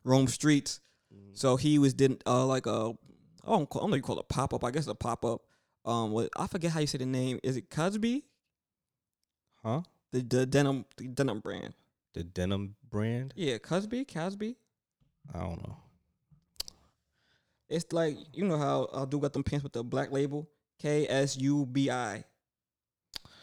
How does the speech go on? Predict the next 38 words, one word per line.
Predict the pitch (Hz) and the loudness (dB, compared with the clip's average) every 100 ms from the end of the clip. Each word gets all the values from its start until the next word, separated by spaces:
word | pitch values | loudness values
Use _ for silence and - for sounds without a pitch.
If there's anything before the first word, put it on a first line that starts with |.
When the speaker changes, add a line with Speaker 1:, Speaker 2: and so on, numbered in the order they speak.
| - - _ _ _ _ - | -20 -20 _ _ _ _ -12
Speaker 2:
I | - | -12
don't | - - | -12 -18
know, | - - | -20 -20
dog. | - - - - _ _ _ _ _ - - | -20 -20 -20 -20 _ _ _ _ _ -14 -10
I | |
don't, | 110 117 95 | -8 -4 -2
I | |
don't | 110 | 0
wear | 117 | 0
those | 120 110 | 0 0
jeans. | 113 131 90 90 | -2 -4 -4 -4
You, | |
you | 120 101 107 | -4 -4 -2
know | 135 139 | 0 4
what | 92 | 4
jeans | 95 90 | 2 2
I | 104 | 2
wear, | 107 92 101 | 2 0 -4
like | 90 90 87 _ - | -6 -8 -10 _ -10
Speaker 1:
Kasabi, | 123 123 117 120 135 - - | -4 -2 -2 -4 -10 -16 -8
whatever, | 135 123 139 | -6 -4 0
how | |
you, | 147 143 | 2 2
ever | - 139 | 2 0
you | 131 | -2
say | 127 110 | -2 -2
it. | - - - - | -4 -12 -6 4
But, | 147 143 | 6 8
um, | 139 135 135 131 131 135 | 6 6 6 4 -2 -2
yeah, | 139 139 | 2 6
they | 131 147 | 8 8
did | 139 | 6
a | |
collaboration. | - 131 135 135 131 131 135 135 | 4 2 2 4 6 6 4 2
One | 131 139 | 4 4
of | 131 - | 2 0
the, | 123 123 | -4 -2
um, | 127 131 127 | -2 -2 -4